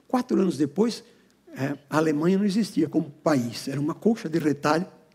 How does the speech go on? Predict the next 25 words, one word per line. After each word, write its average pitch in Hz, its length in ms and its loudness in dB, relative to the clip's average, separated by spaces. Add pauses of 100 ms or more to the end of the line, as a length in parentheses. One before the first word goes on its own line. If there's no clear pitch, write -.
(200)
cheia 202 400 0
de 175 100 0
principados, 170 960 -2 (960)
cidades, 143 720 -2
municípios, 156 680 -4
todo 226 200 2
mundo, 208 220 2 (220)
cada 185 240 2
um 214 100 2
pequenos 175 420 0
reinos, 156 460 0
tal, 185 320 0 (240)
que - 140 0 (260)
todo 202 180 4
mundo 180 200 0
com - 100 -2
uma 185 100 4
fala 175 300 0
alemã. 170 460 0 (540)
E 226 260 2 (260)
esse, 151 300 -2
esse 185 480 0
monge, 170 300 0
Martinho 160 440 -4
Lutero, 160 500 2